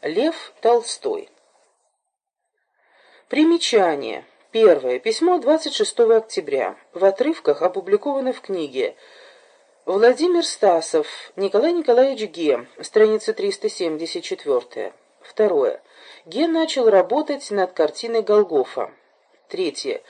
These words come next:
То есть на картине «Суд Синедриона повинен смерти». Четвёртое. Имеется два варианта этой композиции – «Голгофа» и «Распятие». Пятое.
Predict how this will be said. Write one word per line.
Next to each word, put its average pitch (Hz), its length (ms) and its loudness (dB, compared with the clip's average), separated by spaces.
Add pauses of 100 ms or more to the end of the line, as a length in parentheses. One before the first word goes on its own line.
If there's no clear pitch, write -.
(300)
То 220 100 0
есть 226 160 -2
на 220 80 0
картине 220 580 0
«Суд - 340 -4
Синедриона 196 960 -2
повинен 175 460 -2
смерти». - 680 -6 (480)
Четвёртое. 214 800 2
Имеется 262 540 -2
два 247 200 2
варианта 247 480 2
этой 226 180 -2
композиции – 220 960 0 (340)
«Голгофа» 190 560 2
и 302 80 0
«Распятие». 135 800 0 (480)
Пятое. 135 540 0